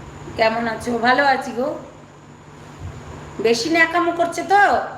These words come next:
ন্যাকামো ছুটিয়ে দিতে হবে। নোংরামি করার জায়গা পায় না এরা,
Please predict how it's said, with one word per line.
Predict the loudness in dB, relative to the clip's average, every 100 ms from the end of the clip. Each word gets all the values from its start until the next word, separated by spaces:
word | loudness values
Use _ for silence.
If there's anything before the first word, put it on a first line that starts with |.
| -16 -14 -2
ন্যাকামো | 0 2 -2 -2
ছুটিয়ে | -4 -4 -2
দিতে | -2 0
হবে। | 2 2 -2 -8 -12 -18 -20 -20 -20 -20 -20 -20 -20 -20 -18 -18 -16 -16 -16 -16 -14 -14 -14 -14 -14 -16 -16 -16 -16 -14 -14 -12 -4 2
নোংরামি | 2 4 4 4 4
করার | 6 6 4
জায়গা | 0 0
পায় | 0 0 0
না | -2
এরা, | -2 -4